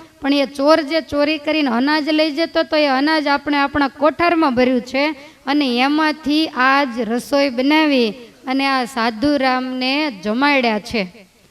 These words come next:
સાધુએ તરત જ વોમિટ કરીને બધું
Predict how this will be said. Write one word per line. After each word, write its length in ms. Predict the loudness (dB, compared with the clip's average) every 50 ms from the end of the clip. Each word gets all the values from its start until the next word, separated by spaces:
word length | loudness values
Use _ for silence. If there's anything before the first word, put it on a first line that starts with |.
| _ _ _ _ _ -8
સાધુએ 460 | -6 -6 -4 -2 0 2 2 2 0
તરત 400 | 0 -2 -4 -4 -4 -4 -2 0
જ 220 | 0 0 0 0 -2
વોમિટ 400 | -2 0 0 0 -2 -2 -4 -4
કરીને 300 | -2 0 0 2 2 0
બધું 460 | 0 -2 -2 0 0 0 0 0